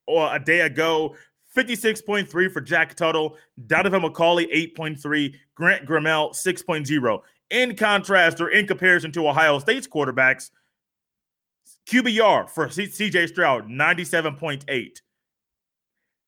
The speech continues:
Q B R for Kyle McCord, ninety-seven point one, and then Jack Mill the third, sixty-three point eight. Q B R is a grade or a stat that is out of one hundred. Passer rating is the one where you may see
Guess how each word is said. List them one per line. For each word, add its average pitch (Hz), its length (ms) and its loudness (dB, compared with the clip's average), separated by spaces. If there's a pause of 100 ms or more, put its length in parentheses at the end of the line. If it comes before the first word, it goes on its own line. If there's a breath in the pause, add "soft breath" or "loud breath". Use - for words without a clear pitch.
Q 240 160 0
B 214 160 0
R 190 160 4
for 151 100 -4
Kyle 185 220 2
McCord, 143 440 -2
ninety-seven 170 720 -2
point 147 280 -6
one, 165 340 -2
and 143 80 -8
then 127 120 -8
Jack 160 300 0
Mill 151 180 0
the 123 100 -6
third, 156 460 0 (180 loud breath)
sixty-three 170 800 -6
point 156 320 -8
eight. 147 380 -4
Q 233 180 -4
B 247 200 -2
R 220 200 2
is 185 220 2
a 160 300 0 (340)
grade 185 420 0
or 165 220 2
a 139 40 -2
stat 180 380 2
that 175 120 2
is 143 180 -2
out 185 340 2
of 165 220 2
one 143 160 -2
hundred. 190 480 0 (260 loud breath)
Passer 214 440 2
rating 190 260 2
is 180 140 0
the 170 80 -4
one 175 240 -4
where 156 100 -2
you 170 80 -4
may 170 180 2
see 156 360 -6